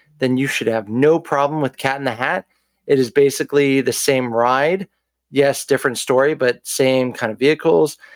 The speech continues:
same kind of effects. Um, if you think I'm underappreciating Winnie the Pooh, then check out our best of Disney animated movies, and you'll hear how much Brian and I love the Winnie the Pooh animated movie. But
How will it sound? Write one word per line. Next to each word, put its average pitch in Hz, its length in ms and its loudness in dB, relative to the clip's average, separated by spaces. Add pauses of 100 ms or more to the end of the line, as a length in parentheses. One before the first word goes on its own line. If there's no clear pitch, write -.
(100)
same 135 340 -2
kind 120 260 -4
of 113 100 -8
effects. - 640 -4 (460)
Um, 123 500 -2
if 139 480 0
you 139 180 -2
think 135 280 -2
I'm 131 260 -2
underappreciating 139 1500 2
Winnie 131 220 2
the 120 100 0
Pooh, 147 380 0
then 120 220 -2
check - 240 -4
out 127 280 0
our 123 280 0
best 120 340 -2
of 117 280 0
Disney 123 380 0
animated 139 380 2
movies, 151 420 2
and 110 120 -6
you'll 110 200 0
hear 165 520 0 (480)
how 139 80 0
much 139 280 -2
Brian 127 300 0
and 127 80 -2
I 117 140 0
love 117 500 0
the 147 100 2
Winnie 147 260 2
the 143 100 -2
Pooh 156 200 2
animated 151 380 2
movie. 156 420 2 (480)
But 131 400 2